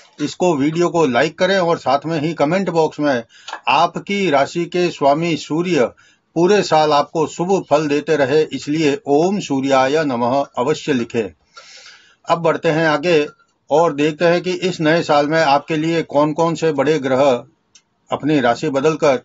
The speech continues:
किस स्थान से निकलेंगे, किस स्थान में जाएंगे या कहाँ, अ, कौन सा स्थान में आएंगे और कौन से स्थान में जाएंगे। तो सबसे पहला राशि परिवर्तन जो है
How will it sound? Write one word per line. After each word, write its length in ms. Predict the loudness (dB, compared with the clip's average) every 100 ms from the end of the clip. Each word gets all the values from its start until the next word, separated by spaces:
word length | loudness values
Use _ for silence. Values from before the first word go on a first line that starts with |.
| -8
किस 280 | -10 -10 -16 -14
स्थान 420 | -12 -2 0 0
से 440 | -4 0 2 2 0
निकलेंगे, 540 | -4 -2 -2 0 -2
किस 280 | -4 -8 -8
स्थान 320 | -6 -2 0
में 400 | 0 0 0 0
जाएंगे 500 | 0 0 0 -2 -4 -6 -18 -20 _ -2
या 140 | 0
कहाँ, 440 | 2 0 0 0 0 -4 _ _ _ -8
अ, 180 | -4 -4
कौन 260 | 0 0
सा 220 | 2 -2 -2
स्थान 280 | -2 -2
में 260 | 0 0 0
आएंगे 300 | 0 -2 -2
और 120 | -2
कौन 240 | -2 -4 -4
से 160 | -6
स्थान 260 | -6 -6 -6
में 140 | -6
जाएंगे। 440 | -6 -6 -8 -10 -12 _ _ _ -20 -20 -20 -20 -20 _ _ _ _ _ _ _
तो 100 | 0
सबसे 360 | 2 0 -2 -2
पहला 420 | 0 2 4 2 0 -4 -8
राशि 340 | -2 -2 -2
परिवर्तन 480 | -4 0 0 0 0
जो 120 | 0
है 320 | 2 2 0